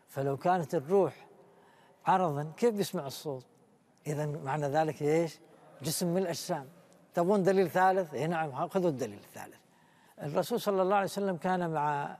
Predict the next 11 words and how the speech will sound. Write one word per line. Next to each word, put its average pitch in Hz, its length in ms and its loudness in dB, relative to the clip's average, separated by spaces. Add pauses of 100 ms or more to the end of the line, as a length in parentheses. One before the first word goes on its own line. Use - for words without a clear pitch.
(140)
صحبه 156 480 -2
في 165 200 -4
مسير، 135 420 -6 (1700)
والليل 196 760 4 (280)
جاءهم 175 420 2
الليل، 180 540 0 (560)
طبعًا 180 260 0
تعبوا، 170 340 -2 (800)
فقال 180 500 2
بعض 180 340 0
القوم: 175 540 0